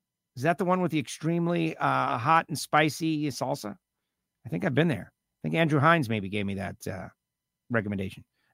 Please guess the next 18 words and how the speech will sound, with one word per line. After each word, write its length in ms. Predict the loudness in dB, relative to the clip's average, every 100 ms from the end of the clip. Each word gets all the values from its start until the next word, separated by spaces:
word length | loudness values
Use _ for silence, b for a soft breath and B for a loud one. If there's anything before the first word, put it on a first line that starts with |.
| _
Me 100 | -8
either. 280 | -8 -12 -18 _ _ _ _ _ _ _ _ 2
I 80 |
grew 160 | 6 6
up 120 | 8
watching 340 | 8 6 2 -2 b
Heads 160 | 2 4
Up 140 | 4
Pro 100 | 4
Stock 260 | 4 6 4
in 60 | 2
the 60 |
seventies 420 | 2 4 4 2
and 80 | 2
eighties. 300 | 2 2 -2
It's 160 | -4 -4
a 60 |
shame. 300 | -6 -6 -6